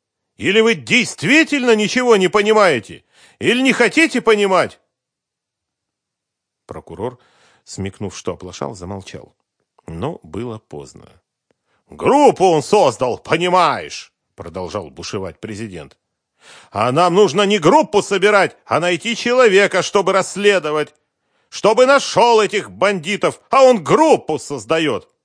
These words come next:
Давно у нас должен быть свой специалист по таким преступлениям». Директор Ф С Б хотел сказать,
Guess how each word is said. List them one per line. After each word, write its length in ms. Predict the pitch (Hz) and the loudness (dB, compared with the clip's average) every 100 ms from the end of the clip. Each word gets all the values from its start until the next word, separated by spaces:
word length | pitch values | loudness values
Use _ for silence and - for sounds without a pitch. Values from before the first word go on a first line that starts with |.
| _ _ _ _ _ _ _ | _ _ _ _ _ _ _
Давно 580 | _ - 151 190 233 285 | _ -2 0 2 4 6
у 40 | 220 | 6
нас 280 | 220 170 | 4 2
должен 460 | 135 226 170 185 175 | 2 2 2 -2 -2
быть 180 | 214 165 | -4 -4
свой 300 | 160 247 196 | 2 2 2
специалист 720 | - 165 - 170 180 151 - | -4 -12 -6 -4 -4 -8 -4
по 100 | 156 | -4
таким 300 | 202 208 151 | -4 -4 -4
преступлениям». 1000 | 147 185 - 165 160 208 156 135 107 78 _ _ _ _ _ _ - _ _ _ _ | -4 -4 -4 -4 -2 -2 0 -2 -4 -10 _ _ _ _ _ _ -20 _ _ _ _
Директор 600 | 67 62 92 120 - 98 | -20 -14 -8 -8 -8 -10
Ф 160 | 98 - | -10 -10
С 160 | 98 82 | -10 -8
Б 180 | 107 | -8
хотел 420 | 95 107 - 107 95 | -6 -8 -8 -10 -10
сказать, 500 | - 101 104 104 | -10 -10 -8 -10